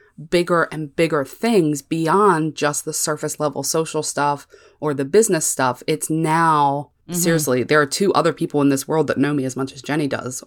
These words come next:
Speaker 1: One of them gave birth to me and the other one married me. I feel like this whole
Speaker 2: Mm-hmm.
Speaker 1: episode is me and Jenny just talking about how much we love each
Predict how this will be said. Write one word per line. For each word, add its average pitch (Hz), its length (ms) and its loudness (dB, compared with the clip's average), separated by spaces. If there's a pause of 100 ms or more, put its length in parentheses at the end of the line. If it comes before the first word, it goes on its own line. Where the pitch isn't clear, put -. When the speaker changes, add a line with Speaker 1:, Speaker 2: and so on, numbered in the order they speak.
Speaker 1:
One 151 260 0
of 180 80 2
them 170 160 0
gave 147 240 -2
birth 151 200 0
to 156 80 -4
me 143 100 2
and 139 100 4
the 135 60 2
other 143 100 -4
one 131 140 0
married 135 320 0
me. - 180 -8
I 175 120 0
feel 302 240 4
like 403 160 4
this 226 120 4
whole 220 220 4
Speaker 2:
Mm-hmm. 254 100 2
Speaker 1:
episode 269 300 0
is 156 100 -4
me 156 140 2
and 156 120 0
Jenny 139 220 0
just 135 180 -4
talking 131 200 -4
about 123 120 -4
how 127 60 -4
much 123 160 -4
we - 80 -4
love 123 160 -2
each 151 160 -4